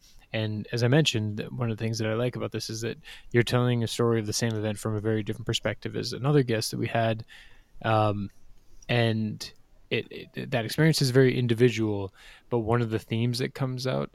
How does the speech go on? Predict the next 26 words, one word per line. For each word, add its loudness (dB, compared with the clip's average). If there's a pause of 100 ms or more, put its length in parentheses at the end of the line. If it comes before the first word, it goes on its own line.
is, 0 (340)
um, -4 (440)
that 2 (140)
even 2
though 2
the 0
experience -4
is -2
individual, 0
the 0
effects -2
are -2
collective, 2 (440)
and 0 (480)
it -4
does 4 (180)
have 4
that 4
impact. 0
It -4
does, 2 (640)
uh, 0
bring 0
you 0
together 2
with -4